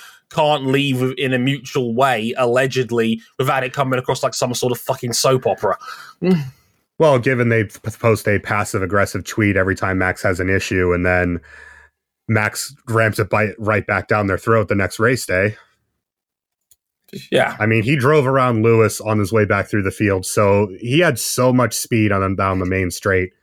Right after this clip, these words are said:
Speaker 2: Lewis didn't even bother fighting it.
Speaker 1: Yep. This is who they are now, and this is who Red Bull are in, in relation to the field. It's, it's, it's, it's, it's, it's a two-man title race. We all, we all have to s-,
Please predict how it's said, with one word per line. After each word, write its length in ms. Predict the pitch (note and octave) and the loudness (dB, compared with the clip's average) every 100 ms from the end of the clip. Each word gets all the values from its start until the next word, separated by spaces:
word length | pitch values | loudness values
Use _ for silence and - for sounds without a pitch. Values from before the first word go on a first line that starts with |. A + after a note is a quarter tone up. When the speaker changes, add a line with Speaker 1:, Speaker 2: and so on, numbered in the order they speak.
| _ _ - | _ _ -2
Speaker 2:
Lewis 300 | A2+ A2 G#2 | 2 2 2
didn't 180 | A2+ G#2 | 0 2
even 220 | G2 F#2 | 2 2
bother 320 | F#2+ F#2 F2 | 2 2 0
fighting 400 | - F#2 F2 E2+ | 0 0 0 -2
it. 120 | E2+ - _ _ _ _ _ _ - | -6 -10 _ _ _ _ _ _ -6
Speaker 1:
Yep. 380 | B2+ C3 - - - - - _ - - - - _ - | -2 -2 -6 -20 -20 -20 -20 _ -20 -20 -20 -20 _ -6
This 120 | C#3+ | -2
is 100 | E3 | 2
who 100 | F#3+ | 4
they 140 | G3+ | 4
are 160 | G#3+ G3+ | 4 4
now, 220 | E3+ E3 - - | 4 0 -4 -10
and 220 | C3 C3 C#3 | -4 0 0
this 160 | C#3+ | 0
is 100 | D3+ | 0
who 120 | D3+ D3 | 0 2
Red 200 | D3+ C3+ | 0 2
Bull 180 | C#3+ C#3 | 0 2
are 180 | C#3 | 2
in, 200 | C3 C3+ | 0 -6
in 280 | C3+ C3+ C3+ | -8 -6 -4
relation 400 | C3+ B2+ B2 C3 | -2 -2 -2 -6
to 60 | B2 | -8
the 80 | A#2+ | -8
field. 360 | - A2+ A2 A2+ | -4 -2 -2 -2
It's, 300 | B2+ - - - - - - | -4 -4 -6 -14 -16 -10 -4
it's, 160 | D3+ | -2
it's, 100 | D3 | 0
it's, 200 | E3+ D3 E3+ | -2 -4 -2
it's, 240 | E3 - | -2 -4
it's 200 | F3 - | -6 -4
a 40 | E3+ | -2
two-man 480 | F#3+ F3+ D#3+ C#3+ | 0 0 0 -2
title 320 | C3+ B2 A2+ A2+ | 0 0 0 0
race. 340 | G#2+ A2 - _ C3 | 0 -2 -8 _ -6
We 220 | C3+ C#3+ | 0 4
all, 280 | D3 C3+ - | 4 0 -2
we 160 | C#3+ D#3 | 2 4
all 140 | D#3 | 4
have 160 | C#3+ C#3+ | 2 -4
to 60 | |
s-, 120 | C3+ | -6